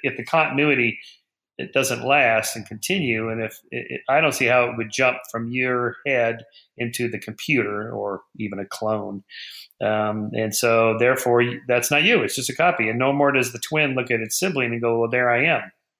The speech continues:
or, "There I go." No, <laughs> it's just a copy of me. And, uh, anyway, so I find all this stuff super fascinating because the people that are involved are, they love science and technology, but I, but, but I,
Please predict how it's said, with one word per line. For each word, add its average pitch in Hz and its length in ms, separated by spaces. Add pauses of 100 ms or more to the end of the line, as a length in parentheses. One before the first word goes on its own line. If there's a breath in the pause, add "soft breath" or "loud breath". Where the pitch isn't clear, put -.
or, 104 80
"There 120 220
I 120 80
go." 151 280 (680 loud breath)
No, 185 160 (180)
<laughs> - 160
it's 139 320
just 131 160
a 135 60
copy 147 360
of 104 100
me. 107 200 (640 loud breath)
And, 113 480
uh, 113 320 (260)
anyway, 135 460
so 139 460 (1300 loud breath)
I 160 80
find 202 220
all 175 80
this 160 140
stuff - 200
super 190 320
fascinating 156 560
because 135 200
the 127 60
people 165 320
that 131 100
are 127 80
involved 123 460
are, 113 260 (120)
they 117 100
love 131 320
science 117 420
and 110 80
technology, 113 760 (460 loud breath)
but 156 80
I, 180 180
but, 170 180
but 170 100
I, 175 80